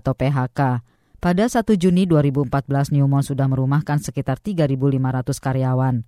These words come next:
Sebelumnya, pada tanggal dua puluh sembilan Mei dua ribu empat belas, Newmont bersama Freeport memutuskan membangun smelter dengan uang jaminan Newmont sebesar dua puluh lima juta dolar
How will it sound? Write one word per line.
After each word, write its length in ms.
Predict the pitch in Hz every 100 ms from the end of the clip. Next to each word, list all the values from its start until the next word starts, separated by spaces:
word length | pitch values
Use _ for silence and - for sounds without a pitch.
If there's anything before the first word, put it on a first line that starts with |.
| _
Sebelumnya, 560 | - - 190 196 196 254
pada 240 | 214 202
tanggal 320 | 190 180 160 165
dua 160 | 147
puluh 160 | 135 143
sembilan 320 | 147 135 135
Mei 240 | 135 170
dua 80 | 165
ribu 240 | 156 147 147
empat 240 | 139 139
belas, 240 | 135 139
Newmont 400 | 139 135 135 135
bersama 400 | 131 123 135 131
Freeport 400 | - 196 185 170
memutuskan 560 | 170 151 147 151 - 147
membangun 320 | 135 135 135
smelter 560 | 135 139 135 127 131 117
dengan 280 | 180 196 220
uang 240 | 208 202
jaminan 480 | 196 175 170 160 165
Newmont 240 | 139 139 139
sebesar 400 | 135 135 135 127
dua 160 | 135
puluh 160 | 139 131
lima 160 | 135
juta 240 | 131 127 127
dolar 240 | 131 131